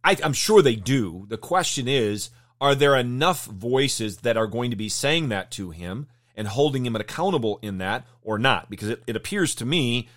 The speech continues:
that most of the voices are going to say, "Hey, that kind of stuff is great. It's great for the game of baseball." Speaking about what may be good or not so good for the game of baseball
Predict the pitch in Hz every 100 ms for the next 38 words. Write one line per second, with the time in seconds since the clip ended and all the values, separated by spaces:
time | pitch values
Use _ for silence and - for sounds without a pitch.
0 | _ _ 139 156 135 143 190 - 131 110
1 | 113 117 110 123 110 110 117 110 135 104
2 | 135 120 160 - 123 - 131 120 107 92
3 | 87 101 107 87 - - 117 120 - 101
4 | 101 95 90 - 85 - - 58 _ _
5 | _ _ _ _ _ _ _ _ _ _
6 | _ - - - 233 233 165 123 113 110
7 | - _ _ _ _ 123 131 127 127 131
8 | 123 107 113 135 143 110 113 131 - 123
9 | 110 90 107 104 98 98 101 104 90 82
10 | 156 - - 62 127